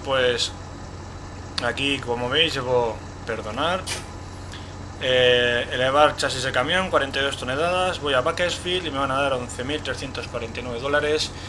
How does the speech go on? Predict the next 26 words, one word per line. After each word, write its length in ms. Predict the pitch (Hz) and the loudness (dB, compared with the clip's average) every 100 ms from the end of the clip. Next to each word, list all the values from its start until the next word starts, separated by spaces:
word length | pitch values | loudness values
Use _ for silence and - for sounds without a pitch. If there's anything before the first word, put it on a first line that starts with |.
| - - - - - | -12 -12 -12 -12 2
Voy 220 | 160 165 | 4 4
con 160 | 156 143 | 2 -2
mi 80 | 139 | 0
pequeño 520 | 135 147 139 127 123 | 0 2 2 0 0
Kenworth 480 | 143 147 147 160 156 - - - | -2 0 2 0 0 -8 -12 -10
a 140 | 107 | -6
ver 120 | 123 | -2
si 140 | - 117 | -2 -4
puedo 340 | - 131 113 | -6 -2 -2
tirar 280 | 120 135 131 | 2 2 2
con 160 | 120 | -2
este 320 | 135 135 - 117 | -4 -4 -6 -6
monstruo. 600 | 156 156 - 180 190 - - - - - - - - - - - - | -6 -8 -4 -2 -2 -4 -14 -18 -18 -18 -18 -18 -18 -18 -18 -2 0
Y 60 | 151 | 2
bueno, 180 | 160 135 | 4 4
a 40 | |
ver 160 | 135 131 | 4 0
qué 120 | 127 | -2
tal. 180 | 165 151 | -2 -2
Y 40 | |
bueno, 220 | 107 - - - | -6 -10 -12 -16
pues 220 | - - - - - | -14 -14 -14 -12 -10
así 240 | - 135 135 - - 123 | -8 -6 -8 -10 -14 -8
de 240 | 120 117 | -4 -2
retomo 460 | 117 120 139 131 117 | -2 -2 -2 -4 -2
ya 340 | 127 123 113 | 0 0 -2